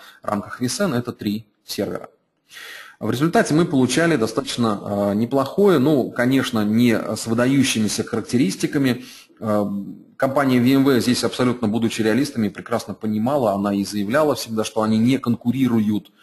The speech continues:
а, используя свою технологию с, а, тем, что я уже назвал, там, с Fibre Channel решениями, там, с iSCSI решениями, а, Enterprise уровня.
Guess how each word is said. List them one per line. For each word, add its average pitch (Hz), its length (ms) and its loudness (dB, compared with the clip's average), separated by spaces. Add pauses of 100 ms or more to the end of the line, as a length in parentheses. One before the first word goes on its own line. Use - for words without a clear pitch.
(280)
а, 101 340 -2
используя 113 440 0
свою 120 300 2
технологию 113 760 2 (240)
с, - 180 -4
а, 104 220 4
тем, 117 180 -2
что - 140 -6
я 104 80 0
уже 104 160 0
назвал, 107 300 2
там, 98 180 -4
с - 140 -8
Fibre 104 360 0
Channel 143 300 0
решениями, 117 580 0
там, 95 240 -6
с - 120 -8
iSCSI 127 420 -4
решениями, 117 540 -2 (360)
а, 107 240 -4
Enterprise 117 480 -2
уровня. 101 440 0